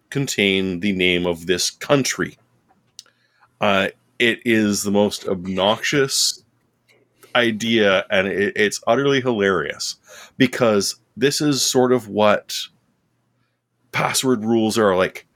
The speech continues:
It's like, "No, you must have a co-, a special complex password of at least eighteen characters with uppercase, lowercase, and special characters."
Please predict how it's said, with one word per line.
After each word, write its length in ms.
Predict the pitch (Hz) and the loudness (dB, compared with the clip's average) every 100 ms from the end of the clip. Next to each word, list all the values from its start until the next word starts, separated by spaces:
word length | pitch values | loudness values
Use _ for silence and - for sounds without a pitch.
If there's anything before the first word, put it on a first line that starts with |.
| _ - | _ -20
It's 100 | - 131 | -4 0
like, 120 | - | 2
"No, 160 | 170 | 4
you 180 | 139 135 143 | 4 4 4
must 180 | 156 - | 2 2
have 120 | 165 | 2
a 60 | 156 | 0
co-, 180 | 160 - | -2 0
a 160 | 117 | 0
special 460 | 107 - 151 - 156 | 0 -2 -2 0 -2
complex 480 | - 131 131 127 127 | 0 -2 2 0 0
password 440 | 113 110 110 120 | 0 0 0 -4
of 80 | 101 | -4
at 80 | 90 | -4
least 220 | 110 - | -4 -2
eighteen 380 | 127 147 175 160 | -2 -2 -2 -2
characters 520 | 127 110 110 110 117 | 2 4 2 0 0
with 100 | 95 | 2
uppercase, 540 | 113 165 - 151 139 | 0 -2 0 0 0
lowercase, 560 | 113 117 123 - 110 110 | -2 0 0 0 -2 -2
and 100 | 107 | -4
special 300 | - 143 127 | -2 -2 -2
characters." 560 | 110 92 85 90 82 | 0 0 2 -2 -4